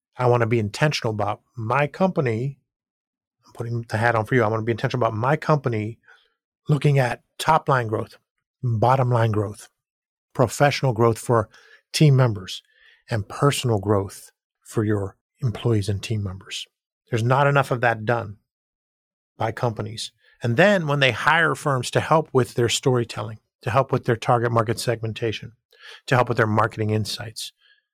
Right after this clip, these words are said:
to help with their marketing strategy and plan, to help activate or implement aspects of their marketing plan, their P R, their storytelling,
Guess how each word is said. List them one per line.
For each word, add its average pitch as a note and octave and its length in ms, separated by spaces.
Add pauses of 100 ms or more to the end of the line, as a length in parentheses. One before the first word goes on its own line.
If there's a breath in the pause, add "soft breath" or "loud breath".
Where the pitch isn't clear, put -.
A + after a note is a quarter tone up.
(160)
to A#2+ 100
help G#2+ 100
with A2 60
their A2+ 80
marketing A2 360
strategy G#2+ 340
and G2+ 140
plan, G#2 440 (800 soft breath)
to - 80
help A#2 280
activate A2+ 600
or G#2+ 200
implement A#2 560 (880)
aspects C3 480
of A2+ 60
their G#2 120
marketing G#2 420
plan, G2+ 300
their G2 120
P B2+ 260
R, G2+ 180
their G2+ 120
storytelling, G#2+ 540